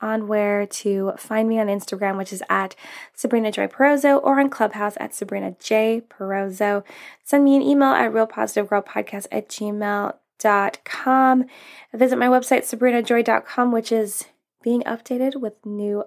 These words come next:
blogs. There is one up there right now that's brand new, and I'm hoping to add, like, two, one to two every single week. So check that out. And that's it, you guys.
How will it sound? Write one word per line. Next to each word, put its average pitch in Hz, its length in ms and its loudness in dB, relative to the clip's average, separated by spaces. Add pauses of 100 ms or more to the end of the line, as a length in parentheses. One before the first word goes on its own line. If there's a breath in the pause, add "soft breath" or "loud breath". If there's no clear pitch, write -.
blogs. 254 640 2
There 233 140 2
is 247 280 2
one 254 280 2
up - 200 0
there 233 200 0
right 214 240 -2
now 285 240 4
that's 262 180 -2
brand 220 260 -2
new, 294 280 4 (500 loud breath)
and 233 140 0
I'm 233 100 -2
hoping 233 340 0
to 233 240 -2
add, 220 360 0
like, 220 280 -2
two, 220 580 -2 (100)
one 220 260 0
to 214 80 -4
two 214 380 0
every 208 440 -2
single 208 460 -4
week. 359 300 0 (400 loud breath)
So 240 120 -4
check - 220 -4
that 247 140 -2
out. 339 260 2 (440 loud breath)
And 269 680 2 (960)
that's 269 240 2
it, 277 140 2
you 240 80 0
guys. 240 400 0